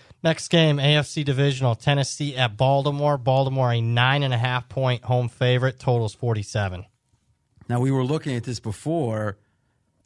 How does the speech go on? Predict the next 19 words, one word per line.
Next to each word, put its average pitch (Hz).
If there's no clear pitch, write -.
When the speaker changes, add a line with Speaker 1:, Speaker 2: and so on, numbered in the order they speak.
Speaker 2:
There's 147
a 139
lot 170
of 202
trends, 190
big 143
favorites 151
and 135
all 135
that, 135
but 123
if 117
you 143
at-, 170
look 180
at 151
the 123
biggest 190
favorites, 98